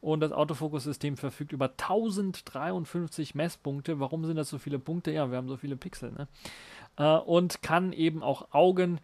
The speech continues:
von nicht nur Menschen, sondern auch Tieren, Hunden, Katzen, Vögeln, äh, erkennen und dann auch scharf stellen. Ich glaube, das ist auch ein sehr Argument,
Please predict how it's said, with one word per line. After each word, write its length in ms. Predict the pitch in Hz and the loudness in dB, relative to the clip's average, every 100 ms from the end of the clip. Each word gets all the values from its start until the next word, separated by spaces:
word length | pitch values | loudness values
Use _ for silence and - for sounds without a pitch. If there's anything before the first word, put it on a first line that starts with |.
| _ - _ | _ -20 _
von 300 | - 135 131 | -2 0 0
nicht 180 | 127 - | -4 -6
nur 80 | 123 | -2
Menschen, 460 | 156 202 - 190 | -2 -2 -2 -2
sondern 260 | 147 165 170 | 0 -2 0
auch 180 | 143 - | -2 -4
Tieren, 480 | - 190 180 131 | -8 -2 0 0
Hunden, 380 | 113 185 175 170 | 2 2 2 -2
Katzen, 460 | - 170 - 165 147 | -2 -2 -2 -6 -6
Vögeln, 420 | - 160 156 151 - - - _ | 0 0 2 -2 -6 -18 -20 _
äh, 60 | 131 | -4
erkennen 680 | 135 123 - 170 185 185 | -2 -4 0 2 4 4
und 300 | 170 165 151 | 0 -2 -2
dann 180 | 143 143 | 0 2
auch 140 | 135 - | 0 -2
scharf 320 | 143 143 147 | 0 0 0
stellen. 320 | - 139 135 | -2 0 0
Ich 100 | 120 | 0
glaube, 480 | - 147 147 143 - | 2 4 4 2 -2
das 180 | 156 160 | -4 -2
ist 420 | 170 - - - 285 | -4 -8 -14 -16 -8
auch 240 | 165 180 185 | -6 -4 -6
ein 220 | 175 160 | -4 0
sehr 160 | 175 180 | 2 2
Argument, 600 | 165 165 160 156 165 | 2 0 0 -2 -4